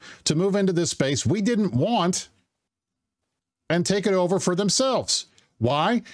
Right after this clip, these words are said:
'Cause it's content. They keep our pilots on our toes. We go out and mess with them.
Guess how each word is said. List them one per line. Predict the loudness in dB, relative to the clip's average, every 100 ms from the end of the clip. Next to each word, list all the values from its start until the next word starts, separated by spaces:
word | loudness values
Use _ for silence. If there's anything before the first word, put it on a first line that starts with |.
| -4
'Cause | -2 -2
it's | -2
content. | -2 0 0 0 -2 -4 _ _ _ _ -2
They | -2
keep | 0 -2 0
our | -2
pilots | 0 0 0 0
on | 0 0
our | 0 0
toes. | 0 0 0 -2 -6 -4
We | 0 0
go | 0 2
out | 2 2
and | 0
mess | 0 0
with | -2
them. | 0 0 0